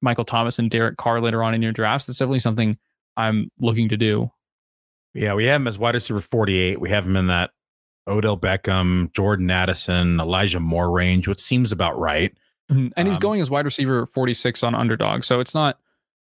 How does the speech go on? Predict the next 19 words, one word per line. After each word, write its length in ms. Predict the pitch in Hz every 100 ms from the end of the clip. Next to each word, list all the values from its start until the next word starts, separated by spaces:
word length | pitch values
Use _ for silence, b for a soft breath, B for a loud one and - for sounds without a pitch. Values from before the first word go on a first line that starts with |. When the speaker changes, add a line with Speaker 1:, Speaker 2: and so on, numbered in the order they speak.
| -
Speaker 1:
it's 80 | -
not 100 | 147
a 40 |
massive 480 | 127 120 117 117 113
discrepancy 640 | - - - 113 117 - 117
there. 200 | 110 110
I 80 |
think 240 | 113 117 -
that 160 | 120 120
he's 220 | - -
someone 320 | 120 113 110
that 240 | 110 110 - _ _ _ _ _ -
should 180 | - 143
be 160 | 127 120
in 60 |
your 100 | 110
portfolio 640 | 107 117 123 120 123 113 143
for 160 | -
sure. 400 | - 120 110 147